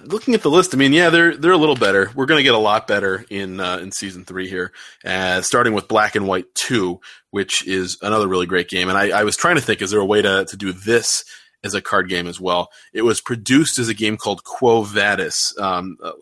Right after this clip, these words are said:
I think in the seventies. And again, thanks to chaotic underscore I A K, um, at reddit dot com slash r slash the genius.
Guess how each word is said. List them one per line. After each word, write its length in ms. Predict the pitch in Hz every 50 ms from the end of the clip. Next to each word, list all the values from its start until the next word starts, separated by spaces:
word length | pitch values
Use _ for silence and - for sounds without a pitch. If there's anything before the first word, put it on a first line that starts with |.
| - - - - -
I 40 | -
think 160 | - - 131
in 60 | 110 95
the 60 | 85
seventies. 760 | - - - - 117 113 101 101 92 90 82 78 80 - - _ - - - _ -
And 80 | 101
again, 160 | 101 98 92
thanks 200 | - - 101 -
to 100 | - -
chaotic 520 | 95 - - 101 98 98 98 98 95 - - -
underscore 540 | - 104 104 101 - - 101 98 98 95 92 - - - _ -
I 100 | 123 127
A 180 | 123 110 107 104
K, 480 | - - - 123 110 98 95 95 90 - - - - _
um, 300 | - 95 92 92 92 90
at 120 | - 101 -
reddit 260 | 92 104 104 101 98
dot 180 | - 98 101 -
com 220 | - 104 98 98
slash 260 | - - 101 95 - -
r 160 | - 98 101 98
slash 340 | - - 104 98 98 - -
the 160 | - 98 104
genius. 540 | 98 - 104 104 107 104 98 92 - -